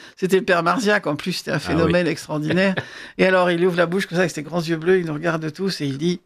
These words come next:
Speaker 1: L'homme est créé pour louer et honorer et servir Dieu. » En mince, j'y avais pas pensé. Moi, je croyais qu'on était créé pour bouffer, pour, euh, tu vois. <laughs>
Speaker 2: Pour faire des émissions de radio.
Speaker 1: Ah, voilà, je recommande à tous nos, à tous nos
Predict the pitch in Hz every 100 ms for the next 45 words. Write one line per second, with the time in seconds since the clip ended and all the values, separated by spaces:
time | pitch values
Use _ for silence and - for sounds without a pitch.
0 | _ - 190 190 185 190 - _ _ _
1 | 160 - - 170 175 175 180 _ _ _
2 | _ _ - 135 156 190 196 196 190 _
3 | _ _ _ - 165 202 202 185 220 214
4 | 196 _ _ _ _ _ _ _ - 151
5 | 151 135 127 123 151 127 - _ - 151
6 | 147 175 160 165 151 156 196 175 185 175
7 | 165 180 - 214 185 240 285 - 190 233
8 | 175 180 180 185 196 214 180 180 165 196
9 | 214 254 233 - 320 208 - - - -
10 | - 302 - - - 330 285 - - -
11 | - - 92 95 95 98 92 98 87 87
12 | 92 98 196 214 214 208 214 208 214 214
13 | 220 233 233 240 196 190 269 247 214 196
14 | 190 190 285